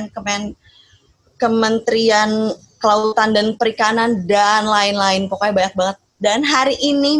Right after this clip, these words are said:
Mbak Lala memfasilitasi kita semua di kantor pusat B P J S Ketenagakerjaan. Wow. Yeay, yeay. Tanpa berlama-lama lagi, mau nyambutnya dengan pantun lagi nih.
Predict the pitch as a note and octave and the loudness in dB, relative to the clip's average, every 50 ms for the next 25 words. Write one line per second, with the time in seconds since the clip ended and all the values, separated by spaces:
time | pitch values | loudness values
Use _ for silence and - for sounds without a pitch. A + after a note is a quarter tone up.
0 | C#4+ B3+ A3+ A3 - - - A3 G#3+ G#3+ G#3 G#3+ A3+ A#3 B3+ C4 - - A3 A3 | 0 0 0 0 0 0 -2 -2 -2 0 0 -2 0 0 -2 -2 -2 -4 -6 -6
1 | - A3 G#3 G#3+ - A3 G3+ G#3 G#3 G#3 F#3+ G3+ G#3 - A3 G#3 - - G#3 - | -4 -4 -6 -6 -6 -8 -8 -6 -4 -4 -4 -6 -6 -8 -12 -12 -12 -12 -10 -4
2 | F3+ F#3 G3 - - G3 F#3 F#3 F#3+ F#3 F3+ F#3 F#3+ F#3+ G3+ G#3 G#3 G#3 G#3 G#3+ | -4 -4 -4 -4 -6 -6 -6 -4 -4 -2 0 0 2 2 2 0 0 0 -2 -2
3 | G3 F3 G3+ G#3+ A3 - - - - - - - - - - G#3+ G3+ G3 - G#3+ | -2 -4 -4 -4 -4 -4 -6 -16 -16 -16 -16 -16 -14 -8 -4 -2 -2 0 0 -2
4 | G#3 G#3+ - A3 A3+ - - A3 G#3+ - G#3 G3+ G3 - - G3 F#3 - A3+ F#3 | -2 -2 -4 -6 -4 -2 -2 -2 -2 -2 -2 -4 -2 -2 -2 -2 0 0 0 0
5 | - G3+ - - - A3 - - G3 F#3+ F#3 F#3 F3 F3+ F3+ - - - F#3 F3 | 2 0 -2 -2 -4 -6 -4 -4 -2 -2 -2 0 0 -2 -2 -4 -6 -12 -10 -6
6 | - G3 F3+ - - - F3+ F3 E3+ E3+ - E3 E3 E3 E3 E3+ F#3 G#3 A3 G#3+ | -2 -2 -2 -2 -2 -2 -2 -2 -2 -2 -6 -8 -10 -8 -4 0 0 2 2 2
7 | G3 F#3 F3+ F3 F3 E3+ D#3+ D#3 - - - - - - - _ - - - - | 2 2 2 2 2 2 0 0 -2 -4 -8 -10 -18 -20 -20 _ -20 -14 -8 -8
8 | - - - A#3+ B3+ C#4 D#4+ E4+ D4+ A#3+ G#3+ G3+ G3 F#3 G3 G#3 - _ _ - | -6 -4 -2 0 0 2 2 0 0 0 0 -2 -2 -4 -6 -10 -14 _ _ -4
9 | G3 A3+ A3+ A3 G3 E3 - - _ _ _ _ - - - - - - _ _ | -2 0 0 0 -2 -4 -6 -10 _ _ _ _ -10 -10 -10 -10 -16 -20 _ _
10 | - B3+ A#3+ A#3+ B3+ - B3 A#3+ A3 A#3+ A#3 A#3 A3+ A#3 A3+ A#3 A#3 A#3 A#3 A#3 | -2 0 0 0 2 0 0 2 2 2 2 2 2 2 0 0 0 0 0 0
11 | A#3 A3 A#3 C#4+ D#4 E4+ F#4 F#4+ - - - - - - A#3+ A#3 A#3+ B3+ B3+ A#3+ | 0 0 -2 -2 0 0 -2 -4 -6 -10 -16 -12 -6 -2 0 0 2 2 2 2
12 | B3 A#3+ C4 C4+ C4+ D4+ D#4+ F4 D4 D4 C4+ C4+ C#4 C#4+ C#4 C#4+ C#4 D#4+ D#4 D#4+ | 2 2 0 0 0 2 2 2 2 2 2 2 2 2 2 0 2 2 2 2
13 | E4+ E4+ F4+ E4+ D#4+ - B3 - | 2 2 2 2 2 0 0 -4